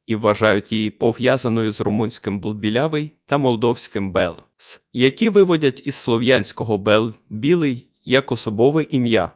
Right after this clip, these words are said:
Балан тепер використовується серед болгар, сербів та румунів. У імені Балан та його похідних Балко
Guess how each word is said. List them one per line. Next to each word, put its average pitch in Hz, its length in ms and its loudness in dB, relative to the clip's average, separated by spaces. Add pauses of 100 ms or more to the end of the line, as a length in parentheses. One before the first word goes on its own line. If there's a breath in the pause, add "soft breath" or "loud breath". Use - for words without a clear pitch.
(120)
Балан 113 460 4
тепер 151 360 0
використовується 120 920 -2
серед 104 340 -4
болгар, 113 460 -2 (140)
сербів 104 580 -2
та 107 160 -2
румунів. 107 600 -4 (100)
У 123 100 4
імені 170 400 2
Балан 117 400 4
та 117 100 -2
його 113 320 0
похідних 175 640 -4
Балко 107 520 2